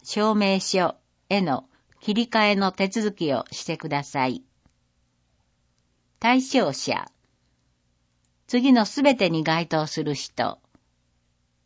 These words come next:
特別永住者の資格がある人。現在、外国人登録証明書をお持ちの人。そのカードに記載されている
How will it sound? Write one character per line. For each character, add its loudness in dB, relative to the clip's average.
特 0
別 4
永 6
住 4
者 0
の 0
資 -12
格 0
が 4
あ 2
る -2
人。 -8
現 6
在、 -2
外 4
国 2
人 0
登 4
録 0
証 2
明 2
書 0
を 0
お 0
持 2
ち -8
の 0
人。 -6
そ 2
の 8
カ 6
ー 4
ド 0
に -2
記 -6
載 2
さ 0
れ 2
て 0
い 0
る -2